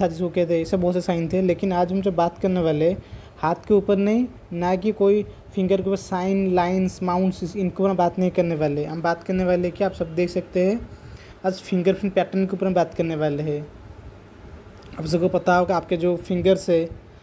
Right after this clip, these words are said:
दस fingers है, तो आपका जो, म-, fingers है, चाहे thumb हो, चाहे index finger हो, middle finger हो, चाहे आपका ring finger हो या small finger हो, जो वो, वो जो finger होता है, उसमें जो, जो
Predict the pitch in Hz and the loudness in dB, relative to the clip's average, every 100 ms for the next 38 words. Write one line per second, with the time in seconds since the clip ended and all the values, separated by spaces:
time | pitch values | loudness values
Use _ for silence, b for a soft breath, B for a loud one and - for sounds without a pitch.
0 | B - 160 175 - 185 175 175 170 165 | B -2 2 2 2 0 4 2 2 0
1 | 160 - B B B - 175 170 165 190 | 0 -8 B B B -2 0 0 2 2
2 | 185 190 185 196 190 180 175 175 - 185 | 4 2 0 -8 -4 -2 0 -2 -2 -2
3 | 180 196 - 165 170 165 185 175 175 170 | 0 0 0 0 -2 0 0 2 2 2
4 | 175 170 175 - 180 175 170 165 170 180 | 0 0 -4 -2 0 2 2 0 -4 -2
5 | 175 175 165 160 - - - 170 175 180 | 2 4 4 0 -6 -16 -4 0 2 2
6 | 175 185 180 175 165 165 165 180 175 - | 0 2 2 4 2 0 0 -2 -2 -2
7 | 180 175 170 156 156 B B B B B | 2 4 4 2 -6 B B B B B
8 | - 165 185 190 196 190 196 196 190 180 | -12 -6 -2 2 2 4 2 2 0 0
9 | 185 190 208 185 - 196 185 180 190 185 | 2 2 2 0 0 0 0 2 2 2